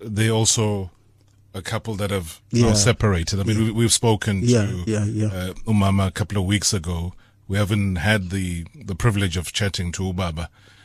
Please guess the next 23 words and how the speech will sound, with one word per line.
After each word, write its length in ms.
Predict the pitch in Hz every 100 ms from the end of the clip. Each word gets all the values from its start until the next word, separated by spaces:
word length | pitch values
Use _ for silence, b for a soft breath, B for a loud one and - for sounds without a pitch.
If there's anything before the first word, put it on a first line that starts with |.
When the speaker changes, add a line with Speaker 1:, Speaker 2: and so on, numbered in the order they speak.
| b
Speaker 1:
um, 380 | 90 87 85 85
at 140 | 87 92
all. 320 | 95 85 69 -
But 240 | 92 92 80
hopefully, 560 | 78 113 - 98 87 85 _ _ - -
with 180 | 101 101
you 180 | 101 107
now 260 | 98 92
as 80 | 90
C 240 | - 107 98
E 60 |
O, 400 | 95 98 95 90 - b b b -
uh, 200 | 87 92
you 180 | 101 101
might 240 | 101 95
convince 480 | - 98 85 98 -
him 140 | 87
that 260 | 85 85 -
we, 460 | 90 85 85 87 85 _
we, 160 | 107 90
we're 540 | - - 101 95 98
not, 240 | 95 92 90 - - - - -
uh, 140 | -